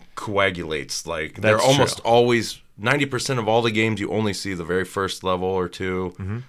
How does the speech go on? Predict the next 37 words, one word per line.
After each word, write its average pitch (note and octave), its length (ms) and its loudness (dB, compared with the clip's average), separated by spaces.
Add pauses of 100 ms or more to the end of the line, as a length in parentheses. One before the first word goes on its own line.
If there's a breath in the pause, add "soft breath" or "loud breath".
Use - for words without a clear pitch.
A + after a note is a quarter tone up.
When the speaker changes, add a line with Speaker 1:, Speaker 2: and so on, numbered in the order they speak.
(260 loud breath)
Speaker 1:
And G2+ 160 -2
it's G2 140 -4
not A#2 140 0
until F#2+ 280 -4
late A#2 200 0
in G#2+ 80 -6
the F#2+ 80 -4
game F#2 240 -2
we F#2+ 100 0
actually A2 280 0
get F2 100 -4
a D#2 40 -6
couple A2+ 300 -2
shots E2 340 -2
of, D#2+ 80 -10
like, E2+ 160 0
Ninja F#2 320 -2
Gaiden F2+ 320 2
in E2+ 140 -6
levels, E2 380 -4
like, D#2+ 160 -8
four. F#2 500 -6
I, C2 60 -6
w-, F2+ 180 -4
I G#2 40 -4
was G2+ 120 -4
really A2+ 160 -2
impressed. G#2+ 420 -6
I G2 40 -8
was F#2 80 -8
like, F#2 100 -8
"Whoa, A#3+ 340 4
they, D3 120 0
they F3+ 200 -4
made C4 240 0
it - 120 -8
somewhere." F2+ 440 -6